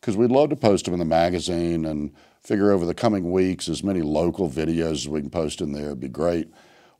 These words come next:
Also, if you have any SoundCloud audio files that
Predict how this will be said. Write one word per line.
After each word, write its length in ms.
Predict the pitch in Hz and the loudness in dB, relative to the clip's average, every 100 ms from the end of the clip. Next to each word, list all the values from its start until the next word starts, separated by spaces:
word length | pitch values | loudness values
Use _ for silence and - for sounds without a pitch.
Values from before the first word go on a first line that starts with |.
| - | -4
Also, 480 | 104 127 135 104 87 | 2 4 4 2 0
if 120 | 80 | 0
you 120 | 92 | -4
have 360 | 82 101 107 98 | -4 -2 -2 0
any 260 | 95 78 76 | -2 -2 -4
SoundCloud 1040 | - - 87 101 110 - 92 90 82 - | -2 2 2 2 -2 4 6 6 4 2
audio 360 | 85 87 82 | 2 2 0
files 580 | 82 76 71 73 69 67 | -2 0 0 0 -2 -4
that 240 | 80 76 | -6 -6